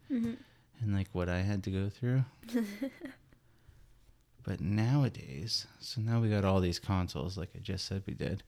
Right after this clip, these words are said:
Speaker 1: Yeah.
Speaker 2: So what games do you like to play?
Speaker 1: Um, we have a Tony Hawk, like, skateboarding game. And I think I'll always love that game because it was, like, the one game that Brody and I could play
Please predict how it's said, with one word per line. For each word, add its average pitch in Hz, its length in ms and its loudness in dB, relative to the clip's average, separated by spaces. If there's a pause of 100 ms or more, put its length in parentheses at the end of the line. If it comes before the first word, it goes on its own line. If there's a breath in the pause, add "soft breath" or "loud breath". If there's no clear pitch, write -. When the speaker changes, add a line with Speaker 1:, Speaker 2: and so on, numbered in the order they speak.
Speaker 1:
Yeah. 233 180 -2 (600 soft breath)
Speaker 2:
So - 180 0
what 113 140 0
games 127 300 4
do 113 100 0
you 98 220 4
like 78 240 -2
to - 80 -20
play? - 320 -14 (840 soft breath)
Speaker 1:
Um, 240 520 -4
we 247 180 2
have 294 100 2
a 330 60 0
Tony 220 300 -4
Hawk, 208 400 -4
like, 185 300 -4
skateboarding 220 680 -4
game. 285 380 0 (580 soft breath)
And 226 140 0
I 233 80 0
think 247 220 0
I'll 285 100 2
always 208 580 -2 (140)
love 190 400 -2
that 220 260 -4
game 226 300 -4
because 214 380 -4
it 202 120 -4
was, 214 240 -2
like, 208 240 -6
the 220 120 2
one 190 400 -4
game 196 380 -6
that 196 200 -6
Brody 196 300 -4
and 196 100 -6
I 196 140 -6
could - 340 -8
play 185 520 -6